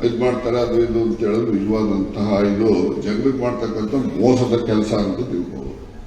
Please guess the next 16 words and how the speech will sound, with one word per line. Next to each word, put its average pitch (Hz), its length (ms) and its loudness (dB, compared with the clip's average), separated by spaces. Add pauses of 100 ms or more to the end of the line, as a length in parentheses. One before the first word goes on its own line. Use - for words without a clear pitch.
(360)
ನಾವು 120 240 6
ರಾಮನ 120 220 6
ಭಕ್ತರು. 113 380 -2
ನಾನು 113 240 0
ಹೋಗಿದ್ದೆ, 117 460 0
ಮ-, 98 340 -2
ರಾಮನ 107 340 0
ಮಸೀದಿ 107 320 0
ಬೀಳಿಸಿದಾಗ, 98 680 -2 (580)
ಇವ್ರು 101 180 -2
ಶ್ರೀರಾಮನ್ 110 520 0
ಇದ್ದಾಗ 104 340 0
ನಾನು 98 320 0
ಹೋಗಿದ್ದೆ 104 360 0
ಅಲ್ಲಿಗೆ, 87 460 -4
ಅಯೋಧ್ಯೆಗೆ. 107 680 2